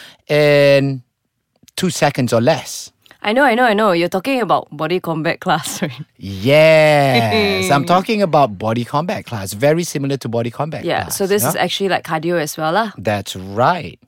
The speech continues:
Speaker 2: Number two.
Speaker 1: Your spouse will be jealous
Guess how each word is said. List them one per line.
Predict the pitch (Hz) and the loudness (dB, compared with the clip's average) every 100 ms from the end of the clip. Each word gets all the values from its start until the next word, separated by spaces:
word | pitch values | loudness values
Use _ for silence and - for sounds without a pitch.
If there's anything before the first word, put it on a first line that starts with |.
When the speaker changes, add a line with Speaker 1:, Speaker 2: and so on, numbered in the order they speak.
| _ _ _ - | _ _ _ -10
Speaker 2:
Number | 190 262 | -4 -2
two. | 311 - 339 - _ _ _ _ _ _ _ _ _ _ _ _ | -2 0 0 -2 _ _ _ _ _ _ _ _ _ _ _ _
Speaker 1:
Your | - 95 | -10 -8
spouse | - - 110 - | -8 -6 -6 -2
will | 117 | -4
be | 104 | -2
jealous | 85 120 143 107 - - - | 0 2 2 -2 -6 -10 -14